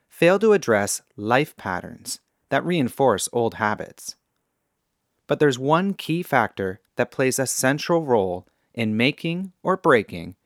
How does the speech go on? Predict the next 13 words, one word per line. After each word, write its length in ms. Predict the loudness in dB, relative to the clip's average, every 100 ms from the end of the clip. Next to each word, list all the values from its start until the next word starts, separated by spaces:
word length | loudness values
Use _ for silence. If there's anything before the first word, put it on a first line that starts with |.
| _ _
our 160 | 0 0
ability 500 | 0 0 0 0 -2
to 100 | -6
change. 640 | -6 -8 -8 -12 -20 -20 _ _ _ _ _ _
And 120 | -6
as 160 | -4 -4
a 60 | -2
culture, 540 | 2 2 0 -12 -14 _ _ _ _ -12
we 100 | -10
just 380 | -6 -6 -4 -4
don't 160 | -4
understand 580 | -4 -6 -8 -6 -6 -6
it. 200 | -12 -20